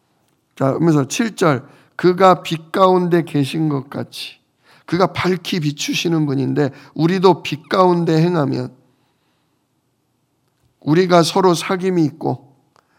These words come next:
그 아들 예수의 피가 우리를 모든 죄에서 깨끗하게 하실 것이요. 자,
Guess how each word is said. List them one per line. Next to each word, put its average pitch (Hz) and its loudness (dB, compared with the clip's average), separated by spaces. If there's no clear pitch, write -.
그 175 4
아들 180 4
예수의 165 4
피가 170 0
우리를 156 2
모든 151 0
죄에서 151 -2
깨끗하게 - -4
하실 147 -4
것이요. 156 -12
자, - 0